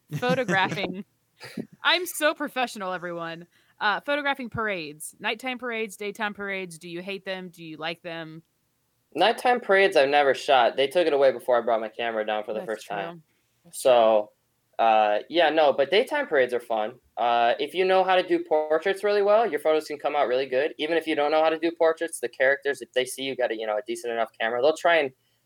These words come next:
Speaker 3: work for you rather than you having to work to get the shot. They'll try and, you know, pose for you or something. Uh, that's happened, that's happened a couple of times. And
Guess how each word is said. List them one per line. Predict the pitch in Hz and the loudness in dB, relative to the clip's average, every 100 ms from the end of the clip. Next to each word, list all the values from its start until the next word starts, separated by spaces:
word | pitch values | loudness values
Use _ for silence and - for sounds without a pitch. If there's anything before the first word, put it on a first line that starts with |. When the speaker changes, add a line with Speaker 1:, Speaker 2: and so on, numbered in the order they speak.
| - | -4
Speaker 3:
work | 123 143 135 | 4 4 4
for | - - 123 131 | -4 2 6 6
you | 135 147 127 | 4 0 4
rather | 123 120 | 4 4
than | 117 117 | 0 -2
you | 123 | 0
having | 120 113 | 2 0
to | |
work | 110 113 - | 0 -2 -2
to | 120 | -6
get | 113 | -6
the | 113 | -6
shot. | - 113 - | -2 -2 -2
They'll | - | -8
try | 117 110 | -6 -6
and, | 107 104 | -6 -6
you | |
know, | 107 107 117 | -4 -4 -2
pose | 113 113 | -2 -2
for | 113 117 | -2 0
you | 113 | 0
or | 113 | -2
something. | 110 107 117 113 _ _ _ _ _ - | -4 -6 -6 -8 _ _ _ _ _ 2
Uh, | 113 107 | 4 6
that's | 131 - | 4 4
happened, | 160 156 127 - | 2 2 -2 0
that's | 131 131 | 0 2
happened | 135 127 113 110 104 | 2 2 -2 -4 -6
a | - | -4
couple | 123 110 107 | -4 -2 -4
of | - | -4
times. | 107 101 104 - - | -6 -8 -10 -14 -6
And | 139 143 143 143 143 | -4 -2 -4 -6 -10